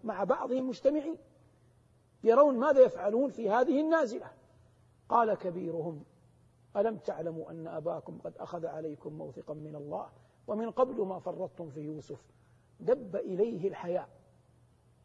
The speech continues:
يقول: "أنا قبلت منكم في الأول أن آخذ القميص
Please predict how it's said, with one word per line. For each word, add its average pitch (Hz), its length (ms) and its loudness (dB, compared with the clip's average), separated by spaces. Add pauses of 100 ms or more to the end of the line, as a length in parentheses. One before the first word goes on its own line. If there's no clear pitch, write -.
(140)
يقول: 285 320 -6
"أنا 277 180 -6
قبلت 277 400 -2
منكم 196 360 -8
في 139 100 -10
الأول 151 460 -4 (1160)
أن 220 80 -8
آخذ 226 360 -2
القميص 180 800 -8